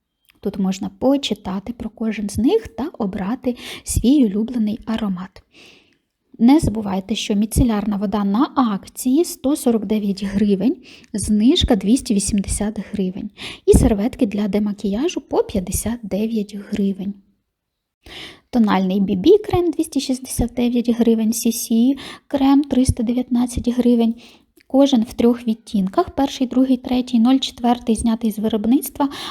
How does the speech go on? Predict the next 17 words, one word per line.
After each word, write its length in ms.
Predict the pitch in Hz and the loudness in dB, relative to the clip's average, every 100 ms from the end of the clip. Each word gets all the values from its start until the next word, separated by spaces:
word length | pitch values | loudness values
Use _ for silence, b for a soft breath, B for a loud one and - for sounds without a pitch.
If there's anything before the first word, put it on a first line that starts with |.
| B | B
але, 640 | 254 247 240 269 302 262 247 - - 247 | 0 2 4 4 4 2 -2 -14 -6 0
м, 360 | 233 226 226 - - | 2 2 -2 -4 2
іноді 640 | 269 285 254 202 190 262 | 4 6 4 2 2 2
запускають 800 | 226 - 226 - 226 214 202 - - | 0 -6 -8 -8 -6 -4 -6 -8 -4
акцію 760 | 285 285 - - 262 262 269 B B B | -4 -4 -10 -4 2 2 2 B B B
на 120 | 240 | 4
нуль 160 | 240 240 | 6 4
четвертий 920 | - - 226 233 240 - 240 226 - _ _ _ | 0 -4 -2 0 0 -4 -4 -4 -8 _ _ _
і 200 | 254 294 | 2 4
можна 440 | 277 220 254 277 233 | 6 4 4 2 0
купити, 680 | - 233 - 220 208 208 208 | -2 -8 -6 -4 -2 -2 -6
якщо 300 | 202 - 208 | -6 -8 -4
дуже 260 | 220 233 | 0 0
треба. 420 | 233 - 208 196 247 | -2 -4 -4 -6 -4
Але 280 | 233 247 | -2 -2
це 400 | 254 - - 226 | -4 -8 -6 -6
було 380 | 220 226 226 233 | -4 -6 -6 -8